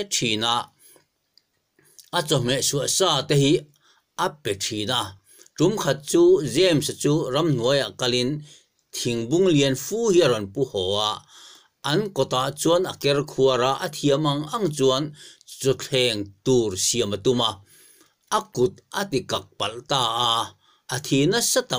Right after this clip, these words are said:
maya. A pai na ron hmu chuan, James kha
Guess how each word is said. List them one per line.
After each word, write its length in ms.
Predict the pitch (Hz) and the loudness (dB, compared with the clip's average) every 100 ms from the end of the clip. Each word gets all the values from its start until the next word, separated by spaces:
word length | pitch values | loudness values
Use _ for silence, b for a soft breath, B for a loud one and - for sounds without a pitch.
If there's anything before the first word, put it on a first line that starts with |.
| 123 | 0
maya. 240 | 127 113 98 B B B B - | 0 0 -4 B B B B -8
A 20 | 185 - | -6 0
pai 180 | 196 165 | 2 4
na 80 | 180 | 4
ron 120 | 135 117 | 2 0
hmu 100 | 113 123 | -6 -2
chuan, 320 | 135 135 135 143 156 b b b b 104 | 2 4 2 -2 -6 b b b b -2
James 380 | 139 202 160 - - - _ - | 2 4 4 0 -4 -8 _ -4
kha 140 | 143 | -2